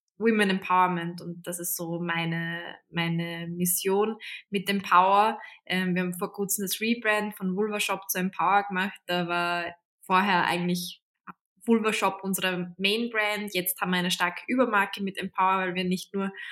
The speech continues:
unseren Online-Marketplace machen, sondern auch gerade dabei sind, Communities aufzubauen. Aber so das Herzstück von meinem Business, würde ich sagen, ist mein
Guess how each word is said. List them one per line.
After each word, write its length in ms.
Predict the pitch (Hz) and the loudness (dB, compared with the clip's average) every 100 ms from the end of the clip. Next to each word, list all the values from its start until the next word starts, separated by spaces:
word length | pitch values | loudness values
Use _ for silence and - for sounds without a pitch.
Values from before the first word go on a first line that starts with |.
| - - | -14 -8
unseren 420 | 208 190 190 180 | 0 2 2 2
Online-Marketplace 1160 | 185 214 208 196 185 202 214 - 180 185 185 - | 0 4 4 6 4 2 -4 -4 0 0 0 0
machen, 320 | 170 185 202 | 0 0 -6
sondern 300 | 190 175 127 | -4 0 0
auch 140 | - | 0
gerade 280 | - 170 180 | 0 0 0
dabei 320 | 180 - 151 170 | -2 0 0 0
sind, 260 | 190 190 - - - - | 0 -4 -6 -18 -20 -4
Communities 680 | 220 214 247 262 254 226 - | 0 2 2 2 -2 -4 6
aufzubauen. 640 | 185 202 - 196 185 180 | 6 6 0 -2 2 2
Aber 160 | 185 185 | 2 0
so 120 | - | -2
das 240 | 185 185 - | -2 -4 0
Herzstück 520 | 165 - - 196 - | 2 2 -2 -4 -4
von 100 | 190 | -2
meinem 300 | 170 175 180 | 0 0 -2
Business, 420 | 190 185 190 185 | -2 -2 -2 -2
würde 120 | 180 | -2
ich 100 | 180 | -2
sagen, 260 | - 175 175 | 0 0 0
ist 160 | 175 180 | -2 0
mein 320 | 175 175 | 0 0